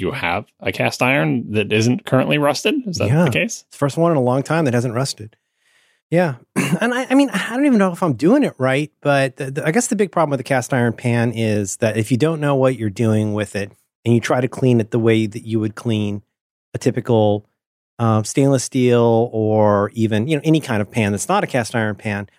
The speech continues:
Speaker 2: what do you do? Use hot water, use soap, maybe you put it in the dishwasher.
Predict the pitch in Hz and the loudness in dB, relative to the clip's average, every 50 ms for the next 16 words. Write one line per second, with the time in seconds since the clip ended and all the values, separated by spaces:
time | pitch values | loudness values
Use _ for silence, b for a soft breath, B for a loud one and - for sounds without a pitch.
0 | _ - 123 117 110 101 90 101 80 - - _ _ _ _ - 117 113 - 117 | _ 0 2 2 2 2 0 -4 -8 -10 -14 _ _ _ _ -2 0 0 2 0
1 | 113 113 101 98 98 87 90 98 104 101 107 110 104 - - - 120 101 87 - | -2 -2 0 -2 -2 -2 -2 -2 -2 0 2 2 2 2 2 2 0 0 0 0
2 | 113 107 104 107 101 - 113 107 95 98 95 101 101 - - - 85 85 87 - | 0 2 2 2 0 0 -2 -2 -2 -2 -2 -2 -4 -4 -4 -8 -10 -8 -8 -10
3 | - - - | -12 -12 -16